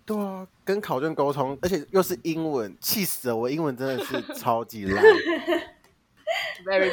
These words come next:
Speaker 2: poor。
Speaker 1: 对，very poor。那个A B C，<laughs>A B C，<laughs>那个A B C，一个一个字拼起来我都可以哦，啊，全部把它凑在一起，哇塞，这什么字？
Speaker 2: 不认识。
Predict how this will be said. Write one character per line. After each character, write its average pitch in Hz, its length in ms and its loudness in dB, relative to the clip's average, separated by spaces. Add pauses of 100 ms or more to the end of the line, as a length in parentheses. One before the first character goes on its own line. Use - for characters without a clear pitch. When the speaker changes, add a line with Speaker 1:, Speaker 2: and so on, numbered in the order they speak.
(120)
Speaker 2:
poor。 190 500 2 (1000)
Speaker 1:
对， 269 440 -2
very 208 420 0 (260)
poor。 185 480 -2
那 254 100 -4
个 233 180 -2 (280)
A 247 180 4
B 233 200 -6
C， 202 360 -12 (160)
<laughs> 269 140 4
A 190 180 0
B 196 120 0
C， 220 280 -4
<laughs> 523 1600 2
那 247 60 0
个 220 100 -2 (360)
A 143 220 0
B 143 260 -8
C， 131 480 -8 (220)
一 208 100 -8
个 196 140 6
一 190 40 4
个 180 120 4
字 180 260 -10 (320)
拼 170 220 -2
起 170 140 -8
来 127 80 -2
我 110 80 0
都 123 100 -4
可 120 260 -8
以 110 40 -2
哦， 107 80 -2
啊， 151 120 0
全 160 160 -4
部 160 100 -2
把 123 160 -2
它 135 120 -4
凑 147 160 4
在 135 160 4
一 135 40 2
起， 127 160 -6
哇 107 140 -4
塞， 101 160 -2
这 117 100 -4
什 113 120 -4
么 92 80 -6
字？ 95 220 -8
Speaker 2:
不 - 80 -12
认 170 220 -4
识。 190 240 -10